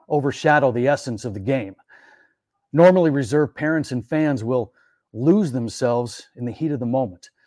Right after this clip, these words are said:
blurring the line between encouragement and aggression, between civility and hostility. Their voices will rise above the rest, drowning out the spirited encouragement of cheerleaders,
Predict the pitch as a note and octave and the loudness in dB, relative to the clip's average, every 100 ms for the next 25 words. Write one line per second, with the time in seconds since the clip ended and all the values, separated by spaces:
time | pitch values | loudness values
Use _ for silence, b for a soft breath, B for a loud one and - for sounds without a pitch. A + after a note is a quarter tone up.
0 | _ _ _ - A2+ D#3 C#3+ B2 A#2 C#3 | _ _ _ -8 0 2 2 0 -2 -2
1 | C3+ A#2 A2+ B2+ A2+ A2 - D#3 C3 D3+ | -2 -6 -6 -6 -8 -8 -4 -4 -2 -6
2 | C#3+ A2+ F#2+ A#2+ A#2+ - G2 _ _ _ | -4 -6 -6 -4 -4 -8 -20 _ _ _
3 | _ - A2 C3 A#2+ G#2+ _ - A#2 G2 | _ -12 -6 -4 -4 -6 _ -12 -8 -2
4 | C#3 A#2+ F#2+ - _ _ G2+ - G#2 - | 0 0 -2 -12 _ _ -14 -10 -10 -8
5 | C#3 A2+ G2 - _ _ b b b b | -4 -4 -6 -16 _ _ b b b b
6 | b b - D3+ D3 G3 G3+ G#3 C3+ D3+ | b b 0 4 8 6 6 2 4 4
7 | C#3+ F#3 D#3+ A#2+ E3+ C3+ C#3+ C3+ D#3 E3+ | 6 4 4 2 2 2 2 2 2 0
8 | G#2+ C3+ F3+ A3+ F#3+ E3+ E3 C3+ - - | -6 -4 -2 -2 -2 -2 -4 -10 -10 -8
9 | G#3 A3+ G#3+ F3+ E3 - G#3+ F#3 B2 D3 | -2 2 4 2 0 -2 -2 0 0 -2
10 | A#2 - E3+ C3+ A#2 G2+ - | -4 -2 -2 0 -2 -6 -16